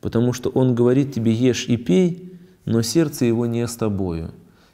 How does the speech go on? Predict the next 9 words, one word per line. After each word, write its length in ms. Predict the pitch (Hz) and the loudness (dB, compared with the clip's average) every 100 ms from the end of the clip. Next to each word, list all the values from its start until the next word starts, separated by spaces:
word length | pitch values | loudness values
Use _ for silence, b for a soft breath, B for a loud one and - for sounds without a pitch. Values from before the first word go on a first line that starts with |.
| _ | _
и 460 | 113 104 101 101 98 | -4 0 2 0 0
подлинного 520 | 127 127 113 107 104 104 | 0 0 2 0 0 -2
общения, 480 | 104 - 151 113 | -2 -2 0 0
подлинной 480 | 101 120 107 107 104 | -2 -2 0 2 0
дружбы 400 | 104 127 113 107 | 2 0 2 2
не 380 | 107 117 117 110 110 | 2 2 0 -2 -2
возникает. 840 | 117 113 113 113 95 85 67 - - b b b b b b b b b b b _ _ _ _ _ _ _ _ _ _ _ _ _ _ _ _ _ _ _ - | 0 0 -2 0 0 0 -4 -12 -20 b b b b b b b b b b b _ _ _ _ _ _ _ _ _ _ _ _ _ _ _ _ _ _ _ 0
И 500 | 113 110 113 - - - _ _ _ _ _ | 4 4 2 0 -12 -20 _ _ _ _ _
хлеб 460 | - 139 156 147 | -2 2 4 2